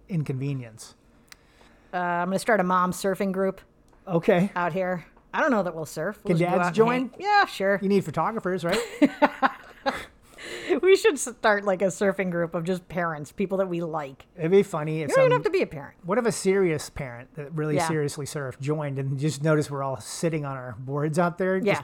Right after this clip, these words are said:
Speaker 1: chatting?
Speaker 2: I just wanna get out past the waves where
Speaker 1: Right.
Speaker 2: they're just destroying people and then sit out there and just chat on your board.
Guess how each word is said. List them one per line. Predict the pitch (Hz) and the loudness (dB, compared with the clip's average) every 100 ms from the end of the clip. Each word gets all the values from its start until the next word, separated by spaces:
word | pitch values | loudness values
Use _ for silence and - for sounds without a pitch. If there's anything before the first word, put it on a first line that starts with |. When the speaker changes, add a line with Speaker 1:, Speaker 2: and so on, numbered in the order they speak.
| - | -8
Speaker 1:
chatting? | - 143 302 | -14 0 2
Speaker 2:
I | 415 | 4
just | - | 4
wanna | 339 220 | 4 6
get | 208 208 | 4 4
out | 180 175 | -2 -4
past | - 165 180 - | -2 0 0 -2
the | 175 | -2
waves | 156 151 214 254 | -2 -2 -2 -2
where | 151 139 | -2 0
Speaker 1:
Right. | |
Speaker 2:
they're | 165 156 | 0 -2
just | 165 147 - 170 165 | -6 -10 -14 -16 -10
destroying | 156 - - 175 170 180 196 214 | -8 -8 -8 -8 -4 -2 -2 -2
people | 233 254 285 294 - - _ _ | -2 -6 -2 -4 -4 -18 _ _
and | 214 | -2
then | 226 | -2
sit | 220 370 | -2 -2
out | 294 285 | 0 2
there | 269 | 0
and | 269 | 0
just | 262 - | -4 -4
chat | 311 277 | -2 -2
on | 269 | -2
your | 269 | 0
board. | 262 208 | 0 0